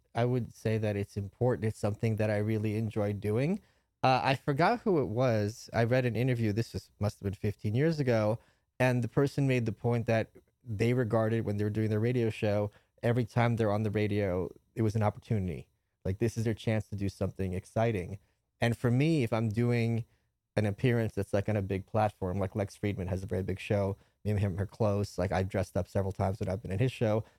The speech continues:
to the point where he started dressing up. Uh, I think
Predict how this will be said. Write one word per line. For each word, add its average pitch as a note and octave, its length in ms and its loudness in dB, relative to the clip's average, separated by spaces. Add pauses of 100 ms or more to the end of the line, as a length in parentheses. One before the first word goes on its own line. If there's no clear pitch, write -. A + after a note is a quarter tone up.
(120)
to A2 80 0
the A2 80 2
point A2 200 0
where F#2 100 0
he A2 120 0
started A2+ 300 0
dressing A2+ 360 -2
up. B2 200 0 (540)
Uh, B2+ 260 4
I A#2+ 120 2
think D3+ 400 -2